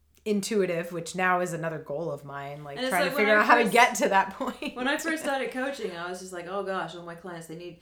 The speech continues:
Speaker 2: they need something, like, grand and shiny every week. It's gotta be, like, big,
Speaker 1: Yeah.
Speaker 2: or we gotta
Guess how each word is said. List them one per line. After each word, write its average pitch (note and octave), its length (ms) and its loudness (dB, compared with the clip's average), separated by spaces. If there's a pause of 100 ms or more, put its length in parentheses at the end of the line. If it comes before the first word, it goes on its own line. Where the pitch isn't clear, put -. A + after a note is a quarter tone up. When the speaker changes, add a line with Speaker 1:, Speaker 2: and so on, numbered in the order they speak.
(220)
Speaker 2:
they E3 60 -14
need G#3 200 -4
something, F#3 420 -6
like, E3+ 300 -10 (500)
grand F#3 580 -8
and E3+ 240 -6
shiny F3 560 -6
every E3+ 300 -6
week. E3 280 -6
It's C#3+ 140 -14
gotta F3 240 -8
be, E3 140 -8
like, D#3+ 260 -12
big, G3 120 0
Speaker 1:
Yeah. - 220 2
Speaker 2:
or E3+ 40 -4
we E3+ 100 -4
gotta E3+ 220 -4